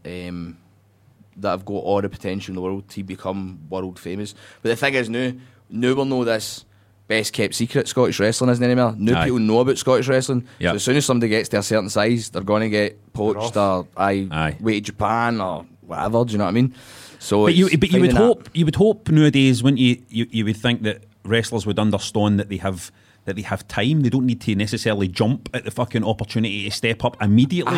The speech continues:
Speaker 1: think
Speaker 2: anymore.
Speaker 1: that's what they try to teach them at the school.
Speaker 2: I think if I was coming in
Speaker 3: Mm-hmm.
Speaker 2: nowadays, I'd be like, "I'm gonna be, I'm gonna become a legend on my, my, my home turf
Speaker 3: Build it up.
Speaker 2: first." Do you know what I mean? I
Speaker 3: Aye.
Speaker 2: honestly would, because,
Speaker 3: The
Speaker 2: because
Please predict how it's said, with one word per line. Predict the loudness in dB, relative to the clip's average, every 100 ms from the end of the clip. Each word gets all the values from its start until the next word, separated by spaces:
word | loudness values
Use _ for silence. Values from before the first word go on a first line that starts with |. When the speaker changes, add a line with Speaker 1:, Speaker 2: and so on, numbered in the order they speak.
| 2
Speaker 1:
think | 2
Speaker 2:
anymore. | 2
Speaker 1:
that's | 2
what | 0
they | -2
try | -4 -2 -4
to | -4
teach | -12 -12
them | -12
at | -10
the | -12
school. | -8 -4
Speaker 2:
I | 0
think | 0
if | 2
I | 2
was | 2 0
coming | 2 4
in | 4 2
Speaker 3:
Mm-hmm. | -2 0
Speaker 2:
nowadays, | 4 4 4 2 0 -2
I'd | 0
be | 2
like, | 2 2 0 -6 -2
"I'm | 2
gonna | 2 4 2
be, | 2 2 2 2
I'm | 2
gonna | 4 2
become | 0 0
a | 0
legend | 0 0 0 0 -2 -4 -12 -4
on | 0
my, | 0 -4 -6
my, | -6 -6 -6
my | -6
home | 2 4 4 2
turf | 0 -4 -6 -14 -8 -4
Speaker 3:
Build | -2
it | -2
up. | -4 -4
Speaker 2:
first." | 0 0 0 -6
Do | 2
you |
know | 4
what | 6
I | 4
mean? | 4 0
I | 0
Speaker 3:
Aye. | 4
Speaker 2:
honestly | 4 4 2
would, | 2 2
because, | -2 2 2 2
Speaker 3:
The | -2 -4 -2
Speaker 2:
because | 0